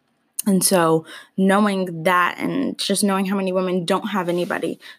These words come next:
to encourage and uplift them, I thought it was needed and important to create a space or a place where women could uplift and encourage other women. And so throughout the course of my podcast, you'll have different women coming and sharing their ideas, their thoughts, their opinions, their life,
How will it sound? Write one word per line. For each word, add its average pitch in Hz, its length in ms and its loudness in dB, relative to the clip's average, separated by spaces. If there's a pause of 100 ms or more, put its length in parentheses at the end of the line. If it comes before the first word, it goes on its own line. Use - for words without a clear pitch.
to - 180 0
encourage 185 440 0
and 175 80 -2
uplift 165 320 -4
them, 160 140 -6
I 156 100 -4
thought 170 220 -2
it - 120 -2
was 160 460 -2
needed 214 400 6
and 180 160 0
important 180 640 0 (100)
to 175 400 -2 (320)
create 180 560 0
a 175 60 -6
space - 560 0
or 175 80 -2
a 180 60 0
place 196 360 -2
where 165 100 0
women 180 320 0
could 165 260 -8 (120)
uplift 180 460 -4
and 175 80 -8
encourage 175 520 0
other - 220 -2
women. - 380 -6 (360)
And 208 120 0
so 214 100 4
throughout 202 460 2
the 202 80 -2
course 185 520 0 (120)
of 170 420 0 (420)
my 175 180 2
podcast, 165 720 -2
you'll 196 100 0
have 170 220 -2
different 185 320 -2
women 170 320 -2
coming 165 340 -2
and 160 100 0
sharing 165 300 -2
their 147 160 -4
ideas, 247 460 6
their 165 180 -2
thoughts, - 400 -2
their 180 160 -2
opinions, 175 520 -2
their 165 180 2
life, - 420 -4